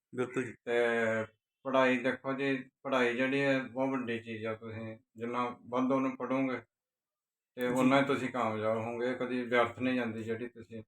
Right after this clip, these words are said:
Speaker 2: ਪੜ੍ਹੀ ਆ ਵਿੱਦਿਆ।
Speaker 1: ਜੀ, ਜੀ। ਅਸੀਂ ਹੁਣੇ ਪਿੱਛੇ ਦੇਖਿਆ ਸੀ ਕਿ ਸਟੇਸ਼ਨਰੀ ਵੰਡੀ ਗਈ ਸਕੂਲ ਦੇ ਵਿੱਚ, ਜਿੱਥੇ ਬਾਬਾ ਸਾਹਿਬ ਦੀ, ਅ, ਸਰਦਾਰ ਭਗਤ ਸਿੰਘ ਜੀ ਦੀ ਫੋਟੋ ਸੀਗੀ।
Speaker 2: ਹਾਂਜੀ।
Speaker 1: ਉੱਘੇ ਸਮਾਜ ਸੇਵੀ ਇਲਾਕੇ ਨੇਕਾ ਜੀ ਹੈਗੇ ਆ।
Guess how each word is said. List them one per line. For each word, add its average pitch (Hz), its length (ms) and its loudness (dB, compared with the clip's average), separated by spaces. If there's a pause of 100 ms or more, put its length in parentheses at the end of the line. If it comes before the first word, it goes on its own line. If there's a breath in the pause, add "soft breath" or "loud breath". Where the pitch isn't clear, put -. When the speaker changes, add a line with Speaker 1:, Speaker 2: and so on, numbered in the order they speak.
Speaker 2:
ਪੜ੍ਹੀ 117 280 -2
ਆ 107 160 -2 (360)
ਵਿੱਦਿਆ। 101 400 -8 (800)
Speaker 1:
ਜੀ, 139 140 4
ਜੀ। 127 380 -4
ਅਸੀਂ 165 160 4
ਹੁਣੇ 202 160 8
ਪਿੱਛੇ 202 260 6
ਦੇਖਿਆ 165 300 6
ਸੀ 160 100 0
ਕਿ 165 200 4 (280)
ਸਟੇਸ਼ਨਰੀ 151 540 2
ਵੰਡੀ 135 320 10
ਗਈ 131 100 12
ਸਕੂਲ 123 260 2
ਦੇ 117 100 10
ਵਿੱਚ, 117 220 4
ਜਿੱਥੇ 113 200 -8
ਬਾਬਾ 113 240 8
ਸਾਹਿਬ 120 200 2
ਦੀ, 131 220 0
ਅ, 117 220 -10 (400)
ਸਰਦਾਰ 120 320 0
ਭਗਤ 123 120 -2
ਸਿੰਘ 117 160 -8
ਜੀ 127 80 -6
ਦੀ 131 60 -4
ਫੋਟੋ 123 240 2
ਸੀਗੀ। 120 300 0
Speaker 2:
ਹਾਂਜੀ। 101 420 -12
Speaker 1:
ਉੱਘੇ 147 160 4
ਸਮਾਜ 127 220 6
ਸੇਵੀ 131 140 4
ਇਲਾਕੇ 127 220 8
ਨੇਕਾ 120 320 4
ਜੀ 123 120 4
ਹੈਗੇ 120 200 6
ਆ। 110 80 -2